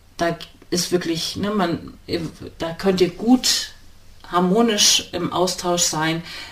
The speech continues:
Es ist keine super dynamische Energie, also wenn ihr da was bewegen wollt, dann solltet ihr euch einen guten Plan machen, damit es nicht,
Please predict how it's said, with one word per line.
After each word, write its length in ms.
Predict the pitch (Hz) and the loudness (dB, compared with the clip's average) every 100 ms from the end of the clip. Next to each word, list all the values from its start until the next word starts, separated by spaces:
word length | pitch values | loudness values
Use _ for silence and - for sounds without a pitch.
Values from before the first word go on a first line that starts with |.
| - - - | -18 -12 0
Es 200 | 180 - | 0 2
ist 160 | - | 0
keine 280 | 202 190 185 | 0 0 2
super 300 | 180 196 196 | 2 0 0
dynamische 840 | 175 165 160 151 147 190 233 - | 0 0 0 2 2 0 0 0
Energie, 800 | 226 202 214 214 190 208 226 254 | 0 -2 -4 -6 -6 -4 2 2
also 340 | - 175 175 175 | 2 0 2 0
wenn 140 | 175 | 0
ihr 100 | 190 | 0
da 160 | 165 165 | 0 0
was 200 | 175 - | -2 -2
bewegen 680 | 170 151 160 175 208 233 202 | -4 0 2 4 4 0 0
wollt, 320 | 190 202 214 - - - | 2 2 -2 -8 -10 -6
dann 420 | 180 180 180 - | -2 0 0 0
solltet 300 | 175 175 180 | 0 0 0
ihr 80 | 180 | 0
euch 100 | 175 | 0
einen 100 | 185 | 0
guten 280 | 175 170 165 | -2 -2 -6
Plan 440 | - 156 156 185 | -6 -2 0 -2
machen, 280 | 196 202 214 | -4 -6 -6
damit 280 | 180 170 170 | -6 -6 -6
es 180 | 170 - | -6 -2
nicht, 260 | 175 - | -4 -4